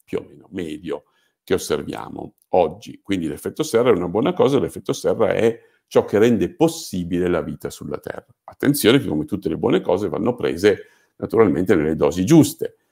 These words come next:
Su Venere l'effetto serra è andato fuori controllo e l'effetto netto alla fine è un pianeta in cui tutta l'acqua si è,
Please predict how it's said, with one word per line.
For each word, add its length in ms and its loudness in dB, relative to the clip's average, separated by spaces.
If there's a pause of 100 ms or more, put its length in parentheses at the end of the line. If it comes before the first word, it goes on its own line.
(300)
Su 200 2
Venere 800 6
l'effetto 420 -6
serra 400 4
è 40 0
andato 360 -4
fuori 320 -2
controllo 800 0
e 140 -8
l'effetto 960 0
netto 480 -4
alla 200 -2
fine 560 -6
è 360 -2
un 240 -4
pianeta 440 2
in 120 2
cui 180 -4
tutta 260 -8
l'acqua 360 0
si 200 0
è, 140 6